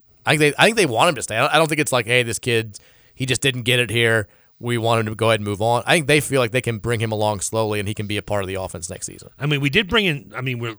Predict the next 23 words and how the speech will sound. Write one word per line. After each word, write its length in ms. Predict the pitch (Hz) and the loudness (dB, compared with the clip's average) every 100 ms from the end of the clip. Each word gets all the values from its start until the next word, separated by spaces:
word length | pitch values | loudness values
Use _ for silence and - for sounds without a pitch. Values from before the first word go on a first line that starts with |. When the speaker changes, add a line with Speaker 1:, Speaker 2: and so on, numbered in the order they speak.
| - | -6
Speaker 2:
I 100 | 104 | -4
guess 160 | 123 | -4
we 80 | 120 | -6
mo-, 200 | 113 143 143 | -2 -2 0
lose 200 | 156 143 | -2 0
Gatewood, 360 | 156 123 117 | -2 -2 -6
but 60 | 107 | -4
we 140 | 127 | -4
brought 200 | 139 214 | 0 0
in 80 | 262 | 0
two 200 | - 170 | -4 -10
tight 280 | 131 139 196 | -4 -2 -2
ends 140 | 170 | -2
in 60 | 107 | -6
the 60 | |
transfer 300 | 82 190 - | -6 -8 -6
portal, 220 | 90 92 80 | -8 -6 -6
did 160 | 87 | -6
we 80 | 85 | -6
not? 240 | 87 135 | -6 -4
Speaker 1:
We 80 | 190 | -4
did. 200 | 101 80 _ _ | -4 -6 _ _
Two 180 | 123 110 | -6 -6